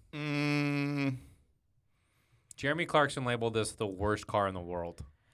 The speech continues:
Speaker 2: I mean, he did, like, that
Speaker 1: Uh,
Speaker 2: y-, U K, uh, that D V D special trying to find the worst
Speaker 1: I
Speaker 2: car in
Speaker 1: mean,
Speaker 2: the world,
Speaker 1: the
Speaker 2: and this
Speaker 1: thing
Speaker 2: was his
Speaker 1: is
Speaker 2: winner.
Speaker 1: Okay. But it led to a great S U V, which is the Niva, so I gotta give it a little bit of credit.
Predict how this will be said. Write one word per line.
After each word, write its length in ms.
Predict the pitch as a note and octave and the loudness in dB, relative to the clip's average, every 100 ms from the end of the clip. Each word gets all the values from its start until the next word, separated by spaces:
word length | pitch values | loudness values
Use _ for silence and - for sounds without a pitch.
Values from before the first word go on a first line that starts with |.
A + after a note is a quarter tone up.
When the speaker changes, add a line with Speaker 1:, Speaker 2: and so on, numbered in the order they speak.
| _ _ _ _ _ _ _ _ _ _ _ A#2+ | _ _ _ _ _ _ _ _ _ _ _ -2
Speaker 2:
I 40 | |
mean, 80 | A#2 | 0
he 60 | B2 | 2
did, 140 | A#2 | 2
like, 120 | A#2 | 2
that 100 | A2+ A2+ | 0 -6
Speaker 1:
Uh, 120 | - | -6
Speaker 2:
y-, 100 | C3 - | -8 -2
U 180 | B2 | 0
K, 260 | B2+ B2+ B2 | 2 4 4
uh, 220 | B2 A2 | 4 4
that 160 | G#2+ G#2+ | 2 -2
D 120 | A#2 | -2
V 100 | A2+ | -2
D 100 | A2 | -2
special 360 | F2+ A2+ A2 A2 | 0 0 0 -2
trying 180 | A2+ | -2
to 80 | G2+ | -2
find 320 | - G2+ G#2 | -2 -2 -2
the 40 | A2 | 0
worst 140 | A2+ | 4
Speaker 1:
I 40 | C#3 | 4
Speaker 2:
car 20 | D3 | 6
in 120 | D3+ | 4
Speaker 1:
mean, 100 | C#3+ | 4
Speaker 2:
the 40 | |
world, 200 | A#2+ B2 | 2 2
Speaker 1:
the 60 | C#3 | 0
Speaker 2:
and 60 | A#2+ | 0
this 80 | |
Speaker 1:
thing 100 | D#3 | 2
Speaker 2:
was 80 | C#3+ | 4
his 180 | C#3+ A#2 | 2 2
Speaker 1:
is 20 | A2+ | 0
Speaker 2:
winner. 260 | A2+ G2 - - | 0 -2 -8 -6
Speaker 1:
Okay. 240 | A2+ G#2 F2 - - - - - - F3 | -6 -4 -10 -16 -20 -20 -20 -20 -20 -2
But 220 | C#3+ C3 | 2 2
it 140 | B2 | 2
led 480 | G#2+ A#2 B2 C3 A#2+ | 2 6 8 6 2
to 560 | - G#2+ G2 F#2+ F#2 E2+ - - | 2 4 4 2 -2 -6 -12 -8
a 100 | F#2+ | -6
great 340 | D#2+ G2+ F2 | -2 -2 -2
S 200 | E2+ - | -2 -4
U 120 | F2 | -6
V, 180 | E2+ E2 | -6 -6
which 180 | D#2 G#2+ | -8 -10
is 100 | - | -12
the 60 | E2 | -12
Niva, 360 | D#2+ E2 D2 - | -10 -8 -8 -8
so 140 | - | -8
I 100 | D#2+ | -6
gotta 200 | G#2+ G#2+ | -4 -2
give 120 | G2 | -4
it 60 | E2+ | -6
a 40 | |
little 220 | E2 F2+ | -6 -6
bit 100 | E2+ | -6
of 60 | C#2 | -8
credit. 300 | C#2 A1+ | -8 -10